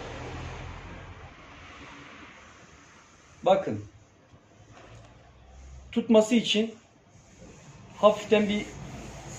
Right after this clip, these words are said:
pay bırakıyorum. Umarım görüyorsunuzdur. Hafiften çekmesi için.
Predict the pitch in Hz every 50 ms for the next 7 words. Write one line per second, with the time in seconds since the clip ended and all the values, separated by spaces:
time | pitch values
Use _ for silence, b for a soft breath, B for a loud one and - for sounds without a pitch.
0 | - - - - - - - - - - - - 190 196 190 160 156 147 135 -
1 | - - 131 120 113 107 104 - - - - - - - - - - - - -
2 | - - - - - - - - - - - - 90 90 90 - - 117 110 -
3 | - 131 131 127 101 92 - - - - - - - - - - - - - -
4 | 156 175 180 175 175 190 196 170 175 170 175 175 156 - - 135 131 123 127 160
5 | 180 - - - - - - - - - - - - - - - - - - -
6 | - - - - - - - - - - - - - - - - - - 190 202
7 | 202 202 - - 214 214 208 - 208 185 - 190 190 190 - - 185 160 - -
8 | 110 107 -